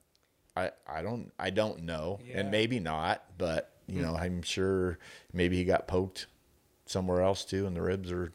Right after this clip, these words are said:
Speaker 2: Yeah.
Speaker 1: you know, punctured a lung or something. I mean, who knows? But
Speaker 2: Ah, wow.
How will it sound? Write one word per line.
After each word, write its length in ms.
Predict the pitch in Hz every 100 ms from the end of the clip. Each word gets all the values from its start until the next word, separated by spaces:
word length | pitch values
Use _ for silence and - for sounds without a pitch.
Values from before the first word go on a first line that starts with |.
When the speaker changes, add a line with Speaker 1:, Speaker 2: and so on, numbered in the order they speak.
| -
Speaker 2:
Yeah. 160 | 123 101
Speaker 1:
you 60 |
know, 80 | 90
punctured 380 | - 92 90 92
a 40 |
lung 340 | 92 90 95 95
or 100 | 87
something. 420 | - 90 - 90
I 40 |
mean, 160 | 92 90
who 140 | 92
knows? 460 | 87 87 92 87 - -
But 180 | - - -
Speaker 2:
Ah, 220 | 120 113 _ - _
wow. 260 | 131 123 117